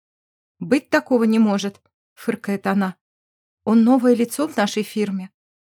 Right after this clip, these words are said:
Точнее, это фирма его деда. Потом ее возглавлял отец.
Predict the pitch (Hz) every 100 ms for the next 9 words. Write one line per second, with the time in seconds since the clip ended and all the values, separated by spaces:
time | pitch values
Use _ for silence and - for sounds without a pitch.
0 | _ _ _ - 247 - 294 339 208 -
1 | 226 220 233 - 330 269 214 233 285 226
2 | 202 165 165 _ _ _ _ - 214 311
3 | 349 254 277 285 240 220 220 269 294 294
4 | - 208 175 -